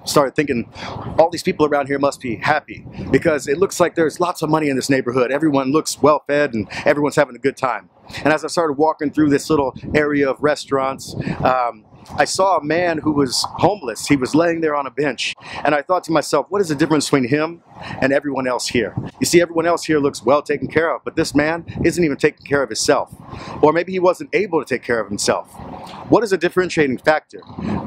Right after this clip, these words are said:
What is it about people that makes a decision for them to give up or to just accept what they've got in a negative way versus accepting what they got and being content in a positive way? What is the determining factor? What is the difference between that?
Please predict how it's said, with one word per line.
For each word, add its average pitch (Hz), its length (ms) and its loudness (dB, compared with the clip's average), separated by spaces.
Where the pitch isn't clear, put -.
What 175 280 4
is 214 140 -2
it 175 80 2
about 160 320 0
people 151 340 0
that - 180 0
makes 160 240 -2
a 156 40 4
decision 135 460 0
for 131 100 -2
them 135 140 2
to 123 60 2
give 135 240 2
up 147 260 0
or 147 180 4
to 139 280 0
just 156 220 0
accept 156 400 2
what 131 140 -4
they've 123 180 0
got 143 320 0
in 147 100 4
a 123 80 0
negative 135 460 0
way 127 320 2
versus 139 340 2
accepting 131 380 2
what 123 140 0
they 131 80 0
got 123 300 0
and 113 260 -8
being 156 240 2
content 139 600 -2
in 135 100 6
a 117 60 -4
positive 135 600 -2
way? 92 280 -6
What 180 160 4
is 190 120 -2
the 160 80 0
determining 135 440 0
factor? 127 380 -2
What 160 200 2
is 156 120 -6
the 123 80 -2
difference 127 380 0
between 104 320 -2
that? 92 220 -4